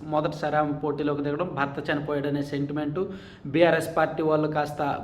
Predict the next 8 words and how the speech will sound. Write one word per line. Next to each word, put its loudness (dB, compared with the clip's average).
పోల్ 4
మేనేజ్‌మెంట్ 0
సీరియస్‌గా -2
తీసుకోవడం, -2
మెయిన్ 6
వాళ్ళు 6
మీడియా 8
మేనేజ్‌మెంట్, 4